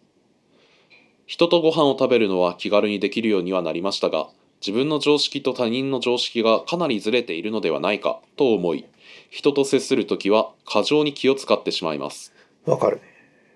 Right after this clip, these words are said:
Speaker 1: 人が大きい物音を立てるのも苦手です。その人が怒っていないことは明らかなのに、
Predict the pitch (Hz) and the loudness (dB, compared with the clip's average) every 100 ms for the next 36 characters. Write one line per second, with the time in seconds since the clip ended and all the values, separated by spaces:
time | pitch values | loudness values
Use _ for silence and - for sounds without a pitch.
0 | _ - 165 165 135 165 165 175 117 117 | _ -4 0 4 4 4 0 -2 0 2
1 | 143 - 85 - - 143 127 104 120 85 | 2 0 -4 -4 0 2 2 0 -2 -2
2 | 80 80 76 - - _ _ _ _ _ | -4 -4 -6 -8 -16 _ _ _ _ _
3 | - 110 113 113 95 90 90 143 - 95 | -8 -4 -2 0 2 2 2 -2 -2 -2
4 | 120 117 107 123 98 - 127 127 104 95 | -2 -2 0 2 2 2 0 0 -2 -2
5 | 85 76 | -4 -6